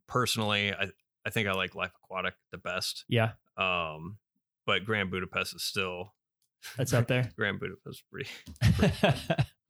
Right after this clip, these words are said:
Speaker 2: You, have you seen The French Dispatch yet?
Speaker 1: Yes.
Speaker 2: I haven't seen it yet.
Speaker 1: Yeah. I've only seen it once. I'll need to see it another, another time, but I enjoyed, um, the first two stories. It's kinda presented as a
Speaker 2: Like an anthology.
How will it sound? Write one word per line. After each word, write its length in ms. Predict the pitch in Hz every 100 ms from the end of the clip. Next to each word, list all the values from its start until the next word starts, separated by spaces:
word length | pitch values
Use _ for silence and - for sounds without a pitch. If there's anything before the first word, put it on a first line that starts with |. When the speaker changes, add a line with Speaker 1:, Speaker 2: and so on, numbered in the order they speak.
| - - - - - - - _ - 151
Speaker 2:
You, 180 | 143 165
have 100 | 139
you 60 | 165
seen 140 | 170
The 60 | 143
French 240 | 160 131
Dispatch 420 | 131 135 160 156
yet? 200 | 170 180 - -
Speaker 1:
Yes. 320 | 107 - - _ _ _ -
Speaker 2:
I 60 | 131
haven't 160 | 127
seen 120 | 120 147
it 80 |
yet. 200 | 117 104 - _ -
Speaker 1:
Yeah. 100 | 110 -
I've 140 | 113
only 140 | 127 143
seen 160 | 151
it 60 | 131
once. 380 | 113 110 - - _
I'll 120 | 107 107
need 160 | 101
to 60 | 95
see 200 | - 98
it 80 | 92
another, 380 | 92 90 90 98 _
another 220 | 113 95 92
time, 280 | 95 92
but 200 | 92 92
I 80 | 107
enjoyed, 640 | 110 107 117 117 113 107 - _ - - _ _ -
um, 560 | 95 87 80 76 87 110 _ _ -
the 80 | 113
first 300 | - 117 -
two 140 | 117
stories. 540 | 107 110 104 107 110 - -
It's 140 | 104 -
kinda 200 | 113 98
presented 760 | 104 98 101 95 101 98 95 95 -
as 300 | 92 90 90 92
a 360 | 87 82 80 90 -
Speaker 2:
Like 100 | 127
an 60 | 127
anthology. 600 | 113 107 107 110 110